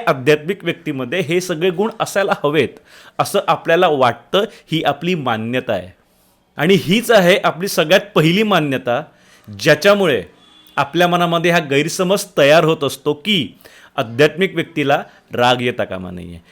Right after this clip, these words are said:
किंवा आध्यात्मिक व्यक्तीला राग येत नाही. आता आध्यात्मिक माणसाला राग येता कामा नये किंवा आध्यात्मिक माणसाला राग येत नाही, ही जी मान्यता आहे, या मान्यतेचा एखाद्या साधकावर काय परिणाम होऊ शकतो?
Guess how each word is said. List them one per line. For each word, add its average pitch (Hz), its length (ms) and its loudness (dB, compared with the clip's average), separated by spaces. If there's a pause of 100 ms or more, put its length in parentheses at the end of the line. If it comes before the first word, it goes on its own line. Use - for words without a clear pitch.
(120)
किंवा 185 400 4
आध्यात्मिक 147 600 -2
व्यक्तीला 156 480 2
राग 147 360 0
येत 165 340 0
नाही. 85 220 -14 (1120)
आता 156 260 -2 (220)
आध्यात्मिक 147 600 -2
माणसाला 190 500 0
राग 185 280 2
येता 170 240 0
कामा 170 260 0
नये 131 300 0
किंवा 151 240 -4
आध्यात्मिक 143 500 -4
माणसाला 165 420 -2
राग 170 220 2
येत 156 300 0
नाही, 120 260 -4
ही 131 200 -4
जी 190 180 -2
मान्यता 156 520 -2
आहे, 113 300 2 (300)
या 156 160 0
मान्यतेचा 139 920 0
एखाद्या 165 400 -2
साधकावर 143 720 0 (120)
काय 226 180 6
परिणाम 202 400 0
होऊ 160 100 -2
शकतो? 135 420 -8